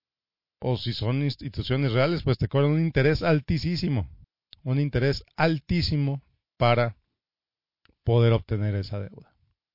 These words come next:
Entonces, ¿qué es primero? ¿En dónde deberías enfocar tus esfuerzos primero?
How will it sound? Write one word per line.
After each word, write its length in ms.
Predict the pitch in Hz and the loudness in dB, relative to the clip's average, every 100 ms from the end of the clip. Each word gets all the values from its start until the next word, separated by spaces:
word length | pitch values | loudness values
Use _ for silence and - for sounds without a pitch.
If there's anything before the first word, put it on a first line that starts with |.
| _ _ _ _ _ _ _ _ _ _ _ | _ _ _ _ _ _ _ _ _ _ _
Entonces, 160 | 196 - | -2 2
¿qué 80 | |
es 80 | 196 | 0
primero? 380 | 190 175 190 156 - - _ _ _ _ _ _ _ - | 2 2 2 0 -4 -16 _ _ _ _ _ _ _ -2
¿En 220 | 165 156 | 0 2
dónde 320 | 160 180 175 | 4 2 2
deberías 400 | 170 139 131 147 | 2 4 4 2
enfocar 500 | 156 147 135 - 135 | 0 -2 -4 0 0
tus 180 | - 139 | 0 -4
esfuerzos 560 | 123 - 131 123 120 113 | -4 -2 -2 -2 -4 -8
primero? 420 | 127 127 131 | -4 -4 -4